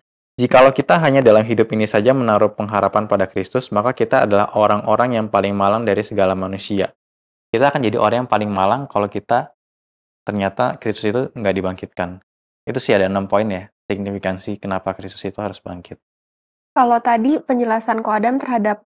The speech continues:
Speaker 2: signifikansi kebangkitan Kristus bagi kita yang sudah
Speaker 1: Hmm.
Speaker 2: percaya sebagai orang Kristen. Tapi kebangkitan Kristus tuh ada signifikansinya nggak sih, Ko, buat orang-orang yang nggak percaya Tuhan Yesus
Speaker 1: Hmm.
Speaker 2: atau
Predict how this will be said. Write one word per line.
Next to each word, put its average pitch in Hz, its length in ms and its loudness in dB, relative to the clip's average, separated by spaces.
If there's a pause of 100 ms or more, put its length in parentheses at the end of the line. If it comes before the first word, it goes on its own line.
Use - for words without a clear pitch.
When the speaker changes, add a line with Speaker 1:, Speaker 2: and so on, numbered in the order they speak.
Speaker 2:
signifikansi 226 960 -2
kebangkitan 214 640 -2
Kristus 214 320 -4
bagi 214 400 0
kita 214 400 -2
yang 214 80 -4
sudah 214 240 -6
Speaker 1:
Hmm. 214 80 -12
Speaker 2:
percaya 196 480 -8
sebagai 190 320 -4
orang 196 240 -2
Kristen. 202 480 -10 (400)
Tapi - 500 0
kebangkitan 226 640 0
Kristus 240 320 -4
tuh 359 160 4
ada 269 80 4
signifikansinya 233 960 -4
nggak 226 80 -2
sih, 262 160 -6
Ko, 294 160 0
buat 220 240 -2
orang-orang 208 480 -4
yang 196 160 -8
nggak 190 160 -6
percaya 196 640 -4
Tuhan 214 260 -4
Yesus 262 540 -2
Speaker 1:
Hmm. 214 160 -2
Speaker 2:
atau 208 200 0